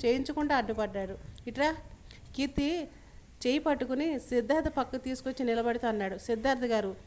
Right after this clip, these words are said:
మీ కీర్తి, మీ పేరు వింటే పులకరించి, మీ దర్శనంతో వెలిగిపోయి,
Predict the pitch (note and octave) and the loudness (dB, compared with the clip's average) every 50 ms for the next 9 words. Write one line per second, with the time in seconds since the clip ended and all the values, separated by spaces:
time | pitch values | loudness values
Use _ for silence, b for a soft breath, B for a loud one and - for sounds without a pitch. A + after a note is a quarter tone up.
0 | - - - - - A3 A#3+ C4 B3+ - C4 C4 B3 - - G#3+ G3 - - B | -20 -20 -12 -4 0 0 2 0 0 0 -2 -2 -2 -2 -2 -2 -2 -4 -8 B
1 | B B B - - A#3 B3 B3+ A#3+ B3+ B3+ C4+ C#4 D4+ C4+ C#4 C#4+ C#4 C4 D4 | B B B -4 0 2 2 2 2 2 2 4 4 4 2 0 0 0 0 0
2 | C#4 C4+ - A#3+ A#3+ A#3 B3+ C4 C4+ B3 - - B3+ B3+ C4 C#4 C4+ B B B | -2 0 0 0 0 0 0 0 -2 -2 -4 -4 -4 -2 -2 -4 -6 B B B
3 | B B - A#3 B3 B3 G#3+ A#3 A#3 A#3+ A#3+ D#4 D4 D4+ C#4+ C#4 C#4 C#4+ C4+ B3 | B B -2 0 0 2 4 4 4 4 4 2 2 2 2 2 0 0 2 4
4 | A#3 A#3+ B3 B3+ C4 C4 B3+ B3 B3 A#3 A#3+ B3+ B3 | 4 4 4 2 0 2 2 2 2 2 0 -2 -6